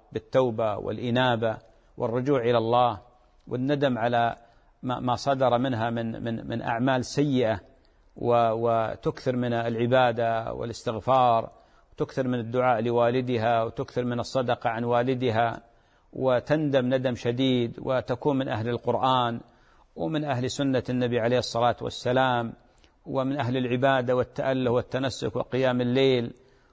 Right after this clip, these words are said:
وتحرص على أن تعمل صالحاً. الله عز وجل يعني،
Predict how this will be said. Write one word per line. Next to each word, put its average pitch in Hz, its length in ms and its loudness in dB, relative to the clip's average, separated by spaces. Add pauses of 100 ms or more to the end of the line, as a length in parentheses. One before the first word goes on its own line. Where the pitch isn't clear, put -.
(120)
وتحرص 147 680 2
على 127 280 2
أن 127 100 -4
تعمل 127 440 2
صالحاً. 139 540 0 (340)
الله 156 160 -2
عز 127 200 -4
وجل 143 420 -2 (220)
يعني، 120 440 -8